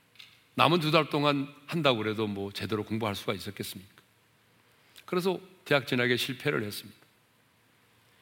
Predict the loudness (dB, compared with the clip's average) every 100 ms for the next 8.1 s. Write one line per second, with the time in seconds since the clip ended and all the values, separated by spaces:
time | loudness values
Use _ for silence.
0 | -6 4 6 6 4 4 4 2 2 -2
1 | -6 -10 -20 _ _ _ _ _ _ -20
2 | 0 4 4 6 4 6 8 8 6 -2
3 | -6 -12 -20 _ _ _ _ _ _ _
4 | _ _ -14 -6 2 4 4 2 -4 -8
5 | -8 -18 _ _ _ _ _ _ _ _
6 | _ _ _ _ _ _ _ _ _ _
7 | -10 -2 4 6 6 6 4 2 -4 -4
8 | -4